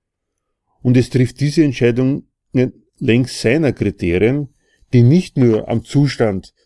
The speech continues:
des kreditierten Staates selbst Maß nehmen. Diese Beurteilung fußt vielmehr auf einem Vergleich aller sich ihm bietenden Gelegenheiten für Investitionen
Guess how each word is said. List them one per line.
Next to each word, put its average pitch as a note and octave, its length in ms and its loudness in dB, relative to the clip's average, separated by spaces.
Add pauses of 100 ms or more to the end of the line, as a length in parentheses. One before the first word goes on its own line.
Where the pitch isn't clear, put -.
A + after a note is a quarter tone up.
(160)
des A#2+ 140 -2
kreditierten A#2 640 -4
Staates F#2 520 -4
selbst - 540 -4
Maß F#2 360 -2
nehmen. - 440 -10 (1160)
Diese F3 240 0
Beurteilung A#2 720 -2
fußt G#2+ 340 -2
vielmehr C#3+ 540 0 (300)
auf A#2 180 0
einem B2+ 220 0
Vergleich G#2+ 720 -2
aller C#3+ 280 0
sich C3+ 320 -6
ihm D3 260 2
bietenden C3 440 0
Gelegenheiten A#2+ 760 0
für A#2+ 160 -2
Investitionen G#2 1000 -2